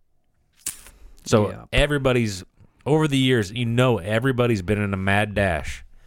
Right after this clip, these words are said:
Speaker 1: to try to figure this shit out, because if America figures out how to utilize the, that craft, do you think for a second we wouldn't dominate
Speaker 2: Everything?
Speaker 1: all, everything? Airspace,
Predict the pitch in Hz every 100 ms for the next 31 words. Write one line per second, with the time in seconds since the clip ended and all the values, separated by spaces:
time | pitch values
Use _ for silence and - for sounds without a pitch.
0 | _ _ _ - 123 107 87 104 95 90
1 | 85 - 90 82 82 101 110 87 - -
2 | - - - _ _ _ - 131 - -
3 | _ - 113 117 160 175 175 170 170 147
4 | - 156 147 131 143 123 131 120 101 85
5 | - _ _ _ - _ - 101 147 156
6 | 139 131 127 127 110 - _ _ _ _
7 | _ - _ - 98 101 123 107 123 -
8 | - 123 104 85 - - - - _ _
9 | _ _ _ _ _ _ _ _ _ _
10 | 90 92 113 135 - 120 120 104 95 -
11 | 110 117 98 107 110 92 90 80 98 101
12 | 98 92 92 - - - - - 131 110
13 | 110 143 147 131 107 92 - 76 76 117
14 | 123 110 - 113 107 101 -